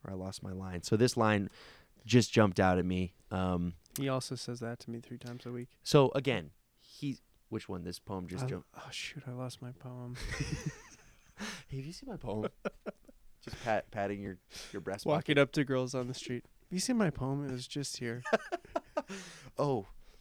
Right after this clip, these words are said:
Speaker 1: here it is. <laughs> It's for you.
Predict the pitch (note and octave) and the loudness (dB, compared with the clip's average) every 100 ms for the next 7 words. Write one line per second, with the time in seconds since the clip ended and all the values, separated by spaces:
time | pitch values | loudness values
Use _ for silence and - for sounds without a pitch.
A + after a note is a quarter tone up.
0 | - - B2 G#2 F#2+ F#2 - - A#3+ - | -20 -10 -6 -4 -4 -6 -8 -6 -6 -6
1 | - - - - - D#4 - D#4+ - E4 | -8 -10 -4 -6 -6 -10 -2 -2 0 -4
2 | - - - - - G#2 G2+ G2 F#2 | -2 0 0 0 2 4 6 6 6